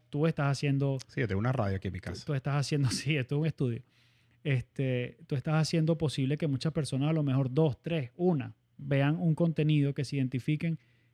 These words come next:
Speaker 1: y no sabemos cuántas personas a lo mejor puedan a lo mejor adoptar el Día de la Tierra un día a la semana. ¿Entiendes? Entonces el Día de la Tierra los llevó a s-, a ser vegetarianos y de repente los llevó a ser, se-,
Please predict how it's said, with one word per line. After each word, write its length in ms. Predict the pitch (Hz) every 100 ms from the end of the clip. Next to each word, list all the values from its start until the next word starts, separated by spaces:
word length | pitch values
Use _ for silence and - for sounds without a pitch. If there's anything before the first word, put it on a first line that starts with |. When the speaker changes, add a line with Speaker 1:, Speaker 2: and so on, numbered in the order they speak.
| _ -
Speaker 1:
y 120 | 147
no 120 | 151
sabemos 500 | 160 180 208 156 131 _ _ _ -
cuántas 320 | 151 147 165
personas 340 | 175 143 151
a 40 | 170
lo 100 | 165
mejor 220 | 143 135
puedan 280 | 160 156 160
a 80 |
lo 100 | 151
mejor 300 | 143 135 147 -
adoptar 480 | 160 135 - 147 156
el 120 | 147
Día 140 | 151
de 40 | 156
la 120 | 131
Tierra 260 | 143 139
un 100 | 147
día 200 | 147 147
a 40 | 151
la 60 |
semana. 400 | 143 131 151 175 135 _ _ _ _ _ _ _
¿Entiendes? 520 | 139 127 180 143 117 - _ _ _ _
Entonces 280 | 139 147
el 80 | 156
Día 120 | 151
de 40 | 180
la 140 | 196
Tierra 340 | 196 214 175 151
los 160 | 139
llevó 400 | 135 139 185 202
a 60 | 151
s-, 260 | - 143 -
a 20 |
ser 140 | - 143
vegetarianos 640 | 170 165 139 156 139 120 - _ _ _ _
y 100 | 151
de 80 | 143
repente 360 | 143 139 147 175
los 140 | 185
llevó 300 | 170 170 208
a 80 | 160
ser, 260 | - 151 151
se-, 200 | -